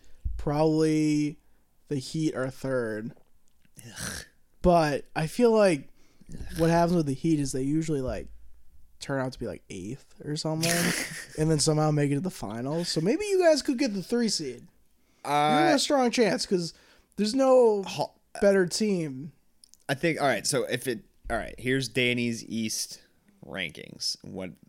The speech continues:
Speaker 2: I think is gonna, I think it's gonna be
Speaker 1: Okay.
Speaker 2: Celtics are gonna get the one,
Speaker 1: Mm.
Speaker 2: then the Bucks.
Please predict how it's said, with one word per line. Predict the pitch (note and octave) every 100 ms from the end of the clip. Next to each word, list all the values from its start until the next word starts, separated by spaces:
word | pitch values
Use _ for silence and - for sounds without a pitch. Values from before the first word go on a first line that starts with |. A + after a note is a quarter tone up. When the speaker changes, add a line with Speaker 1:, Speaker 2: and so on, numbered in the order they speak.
| -
Speaker 2:
I | -
think | - F2+
is | E2+
gonna, | - - -
I |
think | - A2
it's | B2
gonna | - D#3+
be | C#3+ A#2+ G#2+ A2 D3+
Speaker 1:
Okay. | E3 B2+ - _ _ -
Speaker 2:
Celtics | - B2 A#2+ C#3+ C#3
are |
gonna | C3
get | C3
the | D3
one, | C3+ G#2+ A2 - _ _ D3
Speaker 1:
Mm. | B2+ B2 _ _ _ -
Speaker 2:
then | A2 A#2
the | A#2
Bucks. | G#2+ G#2 - - -